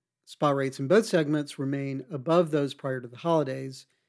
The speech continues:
Uh, load activity was also down in both segments, but flatbed saw gains both in rates and in volume. So let's, uh, dig a little bit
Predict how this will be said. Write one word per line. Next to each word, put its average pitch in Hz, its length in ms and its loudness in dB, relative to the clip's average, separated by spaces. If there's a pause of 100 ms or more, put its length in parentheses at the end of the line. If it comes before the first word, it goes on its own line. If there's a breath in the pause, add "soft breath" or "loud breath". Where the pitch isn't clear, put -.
(460)
Uh, 139 160 -8
load 175 260 8
activity 147 600 2
was 131 260 -6
also 151 240 0
down 139 240 -2
in 131 80 -4
both 135 160 -4
segments, 135 640 -6 (580)
but 135 240 -4
flatbed 180 440 4
saw 143 200 2
gains 131 440 -4
both 127 300 -6 (180)
in 123 360 -6
rates 127 520 -8
and 131 200 -6
in 120 200 -14
volume. 175 460 2 (640)
So - 160 -4
let's, 165 400 0
uh, 143 440 0
dig 143 200 0
a 143 40 -4
little 135 200 -4
bit 139 160 -10